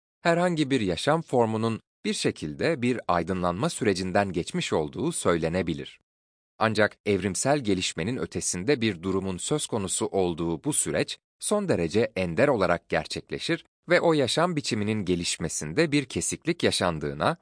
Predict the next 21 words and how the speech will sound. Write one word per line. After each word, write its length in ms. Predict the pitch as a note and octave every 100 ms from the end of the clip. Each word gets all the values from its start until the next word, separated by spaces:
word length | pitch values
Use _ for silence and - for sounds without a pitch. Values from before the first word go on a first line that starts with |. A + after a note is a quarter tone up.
| _
tamamen 500 | F#3+ G3+ G#3+ D#3+ D#3+
farklı 500 | - C#3+ C#3+ - G#3
bir 140 | D3+
varlık 500 | D3 B2+ B2 C#3 -
düzeyine 380 | B2 G#2 G2+ F#2+
ulaşıldığına 840 | - E2+ D#2+ F#2+ E2 E2 D2+ D3 E3+ _ _ -
ve 160 | G2 -
en 140 | B2
önemlisi 640 | G#2 E2 D2 C#2 - C#3+ - _ -
maddeselliğinde 1000 | G2+ E2+ F#2 F#2+ F2+ D#2+ D#2+ D2+ D3+ A#2+
bir 180 | C3 -
azalma 480 | F#2 F2+ F2 E2 A2+
olduğuna 440 | A2 F#2 F2+ E2+ D2
işaret 480 | - E2+ D#2+ D#2
eder. 340 | D2+ C2+ - - _ _ _ _ _ _ _ _ E3+
En 160 | G3+
yoğun 400 | G3 C#3 B2+ G#2+
biçim 300 | E2+ - D#3+
olan 280 | E2 E2 F#2
kayadan 680 | - F2+ F2 E2+ G2 G#2+ D#2+
daha 220 | F2